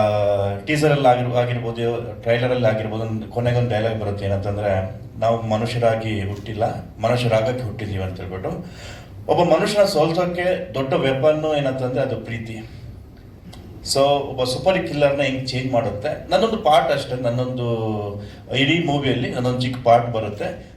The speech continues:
ನಾನು ಹೆಂಗ್ ಚೇಂಜ್ ಆಗ್ತೀನಿ, so ನನ್ನ ಎಥಿಕ್ಸ್ ಹೆಂಗಿರುತ್ತೆ, ಇದನ್ನು ತುಂಬ ಚೆನ್ನಾಗಿ ತೋರಿಸಿದ್ದಾರೆ ಶಂಕರ್ ಸರ್. And ಈ ಮೂವಿ ನನ್ಗೊಂದು ದೊಡ್ಡ ಗಿಫ್ಟ್ ಕೊಟ್ಟಿದೆ,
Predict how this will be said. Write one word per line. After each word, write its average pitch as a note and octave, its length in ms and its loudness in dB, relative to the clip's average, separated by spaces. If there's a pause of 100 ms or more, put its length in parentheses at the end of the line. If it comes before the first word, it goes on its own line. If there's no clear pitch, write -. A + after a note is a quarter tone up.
ನಾನು C#3 200 4
ಹೆಂಗ್ F#3 200 -2
ಚೇಂಜ್ C#3+ 240 -2
ಆಗ್ತೀನಿ, A#2 380 -2
so B2 320 -6
ನನ್ನ B2 140 0
ಎಥಿಕ್ಸ್ G3+ 420 0
ಹೆಂಗಿರುತ್ತೆ, B2+ 520 0
ಇದನ್ನು B2 260 2
ತುಂಬ B2 220 0
ಚೆನ್ನಾಗಿ B2+ 420 2
ತೋರಿಸಿದ್ದಾರೆ A2 840 0 (320)
ಶಂಕರ್ A#2+ 380 2
ಸರ್. - 240 -2 (280)
And D#3 520 4
ಈ E3 220 0
ಮೂವಿ B3 260 6
ನನ್ಗೊಂದು E3 440 2
ದೊಡ್ಡ D3 160 2
ಗಿಫ್ಟ್ E3+ 440 -2
ಕೊಟ್ಟಿದೆ, G#2 600 -6